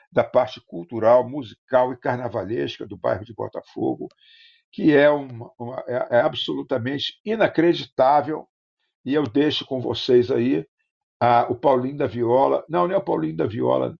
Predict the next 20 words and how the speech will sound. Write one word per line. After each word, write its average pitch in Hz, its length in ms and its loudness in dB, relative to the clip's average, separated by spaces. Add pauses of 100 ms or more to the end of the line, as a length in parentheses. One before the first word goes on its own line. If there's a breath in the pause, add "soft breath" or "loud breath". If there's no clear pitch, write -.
Paulinho 254 260 0
da 220 60 -2
Viola, 170 320 2
sim, 156 400 -6 (380 soft breath)
cantando 127 760 0
o 113 100 -8
samba 117 600 0
de 104 100 -4
sua - 260 -6
autoria, 104 460 -4
o 113 40 -8
samba 123 440 -2
magistral 117 720 0
de 110 100 -4
sua 120 220 -2
autoria 104 440 -6
com - 100 -10
o 107 40 -6
Aldir 101 220 -10
Blanc, 117 400 -6